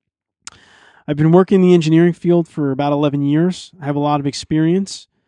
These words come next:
uh, but not so much experience in the areas that I would like to, uh, due to always being stuck in the same type of work.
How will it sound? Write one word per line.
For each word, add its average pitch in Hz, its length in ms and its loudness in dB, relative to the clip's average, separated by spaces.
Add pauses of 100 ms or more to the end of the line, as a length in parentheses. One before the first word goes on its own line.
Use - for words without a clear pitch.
(320)
uh, 139 120 -14
but 147 140 -4
not 165 200 0
so 180 100 -2
much 170 200 0
experience 160 560 -2
in 147 40 -4
the 147 140 -6
areas 143 340 -2
that 139 120 -6
I 131 80 -4
would 131 160 -8
like 156 320 -4
to, 127 320 -10 (440)
uh, 131 80 -18
due 160 220 -2
to 160 180 0
always 151 240 2
being 151 220 -4
stuck - 460 -6 (180)
in 160 80 -8
the 143 80 -4
same 147 300 -2
type - 400 -6
of 135 120 -12
work. 123 580 -8